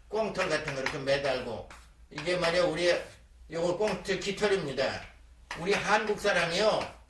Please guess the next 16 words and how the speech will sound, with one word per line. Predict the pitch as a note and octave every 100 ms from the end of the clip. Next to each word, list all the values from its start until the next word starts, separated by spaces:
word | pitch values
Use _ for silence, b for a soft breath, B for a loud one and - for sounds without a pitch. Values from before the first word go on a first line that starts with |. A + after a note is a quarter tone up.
| - - -
어, | D#3 D3
조이족에 | - E3+ A3 B3 A#3 A3+ F#3+ F3
속하는 | D#3 D#3+ C#3+ B2+
거예요. | C#3+ G3+ E3+ - - - - - - - - -
어, | C#3 - - - - - -
어. | A2+ F#2+ - - - - - - - - - - - - - -
우리 | D3+ F3+
한국 | F#3+ G#3+ F#3
사람이 | F#3+ A3
조이족입니다. | G3+ G#3 A#3 F3+ D#3 C#3+ D#3+ G#4+ - - - - - - -
조이족은, | - F#3 G#3+ A3+ G#3 G3 A#3 E3 - - - - - -
어, | E3+ F3 E3+ E3 D#3+ D#3 D3+ - - -
장대 | - G3+ - G#3
높은 | F#3 G3+ F#3+ F#3+
데다 | F#3 F#3
거기다가 | E3+ E3+ E3 D#3+ D#3+ -